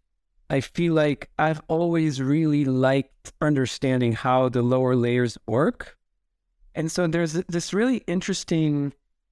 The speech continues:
di-, kind of dichotomy between understanding the lower layers and building on top of high level abstractions. And I feel like great eng-, I think good engineers, my experience, you know, my,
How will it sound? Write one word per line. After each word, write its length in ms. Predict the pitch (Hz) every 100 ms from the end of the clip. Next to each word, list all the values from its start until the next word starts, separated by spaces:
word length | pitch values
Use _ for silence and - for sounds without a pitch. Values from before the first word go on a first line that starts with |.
| _ -
di-, 320 | 151 135 139 -
kind 260 | - 147 139
of 240 | 139 127 - _ _ _ _ _ _ _ _ _ _ -
dichotomy 760 | 139 135 - - 151 185 165 147
between 680 | 139 - 147 147 143 135 - _ _ _ -
understanding 680 | 202 180 165 - 175 214 214
the 100 | 208
lower 300 | 202 196 190
layers 480 | 185 185 175 165 - _ _ -
and 220 | 151 151
building 460 | - 170 156 143 135 - _ _ _ _ -
on 140 | 139
top 200 | - 135
of 120 | 135
high 260 | 117 - 135
level 320 | 127 120 120
abstractions. 580 | 107 - 120 110 - -
And 120 | - 139
I 60 |
feel 260 | 131 - 214
like 280 | 185 156 - _ _ _ _ 156
great 320 | 156 202 220
eng-, 280 | 196 156 160
I 80 | 156
think 260 | - 269
good 160 | 190 208
engineers, 640 | 196 151 147 135 175 208
my 180 | 156 151
experience, 680 | 147 - 156 156 156 - - 147
you 120 | 147
know, 120 | 139
my, 200 | 127 135